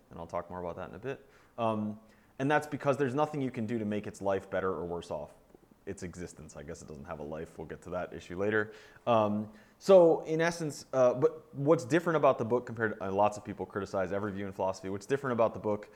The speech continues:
is that, um, it tries to argue for this anti-biocentric individualist view in a way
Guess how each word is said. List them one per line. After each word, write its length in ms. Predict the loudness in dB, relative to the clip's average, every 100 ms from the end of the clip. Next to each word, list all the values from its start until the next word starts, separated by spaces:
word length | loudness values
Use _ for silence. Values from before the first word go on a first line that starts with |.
| -20 -12 -6
is 140 | 0
that, 320 | 4 2 2
um, 420 | -2 -2 -4 -8 -12 -20 -20 _
it 140 | -4 2
tries 260 | 4 4
to 140 | 2 2
argue 360 | 4 4 0 -4
for 560 | -4 0 2 2 2
this 320 | 0 -4 -6 -10
anti-biocentric 960 | -6 -6 0 0 2 0 -2 -6 -10 -8
individualist 520 | -4 -4 -4 -8 -8
view 300 | -6 -6 -6
in 100 | -4
a 60 | -4
way 520 | 0 2 2 2 0